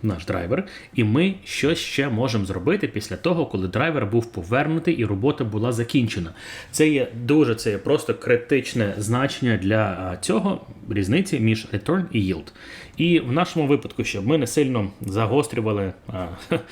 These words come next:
свою тему не на conf test P Y, а на yield і return, ми скажемо так, що після того, як наш драйвер повернувся, він зробив свою роботу, ми хочемо його закрити. Тобто ми хочемо повністю закрити наш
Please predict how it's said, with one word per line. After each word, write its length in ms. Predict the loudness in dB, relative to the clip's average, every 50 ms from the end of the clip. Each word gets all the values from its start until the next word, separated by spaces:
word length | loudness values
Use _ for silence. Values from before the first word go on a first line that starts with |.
| -16 -18 -18 -10
свою 680 | -6 -4 -2 0 0 -2 -2 -2 2 4 4 4 4 2
тему 460 | 0 0 0 2 2 2 2 2 0 0 -4 -14 -6 -2
не 100 | 2 2
на 120 | 2 2
conf 320 | 2 2 2 0 0 0 2
test 300 | 2 2 2 2 -2 0
P 80 | 0 2
Y, 260 | 4 4 2 2 2 0
а 100 | 0 0
на 80 | 0
yield 340 | 2 2 2 2 2 0 -2
і 40 | -2
return, 380 | -2 -2 0 2 2 2 2 0 -2 0
ми 140 | 0 0 0
скажемо 340 | 0 0 0 0 0 -2 -4
так, 200 | -6 -10 -12 -14 -18 -20 -20 -16
що 300 | -10 -4 2 4 4 4
після 300 | 4 2 0 2 2 0
того, 280 | 2 4 2 2 2 0
як 180 | -4 -4 -2 -2
наш 180 | -2 0 0
драйвер 360 | 2 2 2 2 0 -2 -2
повернувся, 580 | -2 0 0 2 2 4 2 2 0 -2 -6 -8 -10 -14 -18 -12 -2 2
він 180 | 2 2 4
зробив 300 | 2 0 0 0 -2 -4
свою 300 | -4 -6 -6 -4 -2 -2
роботу, 440 | -2 0 0 0 0 0 0 -2 -2 -6 -14 -8 -2
ми 200 | 0 2 2 2
хочемо 440 | 0 0 0 0 0 0 -2 0 0
його 360 | 0 2 2 2 0 0 -4 -8 -18 -20 -12 -4
закрити. 480 | -2 0 0 2 2 0 0 0 -6 -14 -20 -20 -20 -20 _ _
Тобто 420 | 2 2 2 0 -2 -2 -2 -2 -4
ми 340 | 0 2 2 2 2 0 -2
хочемо 420 | 0 2 2 2 2 0 -4 -6 -2 -2
повністю 760 | -2 0 4 4 2 2 2 0 0 2 2 2 0 -4 -6 -8 -8 -8 -8 -10 -10
закрити 580 | -4 -4 -4 -2 0 2 2 2 2 2 -2
наш 680 | -2 -2 -4 -6 -4 -2 0 0 0 -2 -4 -8 -10 -12